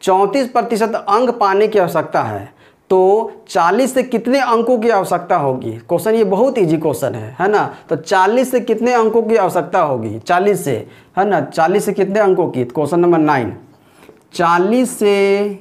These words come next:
कितने अंकों की आवश्यकता होगी, जबकि दिया हुआ सफल होने के लिए कितना, चौंतीस प्रतिशत,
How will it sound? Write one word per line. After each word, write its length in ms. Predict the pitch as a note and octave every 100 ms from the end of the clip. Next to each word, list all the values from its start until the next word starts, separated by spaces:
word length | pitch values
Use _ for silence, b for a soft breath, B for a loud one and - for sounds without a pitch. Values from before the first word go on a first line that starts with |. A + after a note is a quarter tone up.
| -
कितने 360 | F#3+ F3+ G#3+ A#3+
अंकों 540 | - F#3+ F#3+ F#3+ C4 B3
की 140 | B3
आवश्यकता 440 | A#3 G3+ F#3 E3+ F3+
होगी, 400 | D#3 C#3 C#3+ C#3
जबकि 300 | D3+ D#3+ F#3+
दिया 280 | E3+ F#3+ A3
हुआ 240 | A3 A3+
सफल 240 | G#3 G#3 G#3
होने 180 | A3 A3
के 40 |
लिए 80 | G#3+
कितना, 260 | A3+ G#3+ F3+
चौंतीस 500 | G3+ G3 F#3+ A#3 -
प्रतिशत, 720 | G3+ F3 F#3+ F3 D3 B2+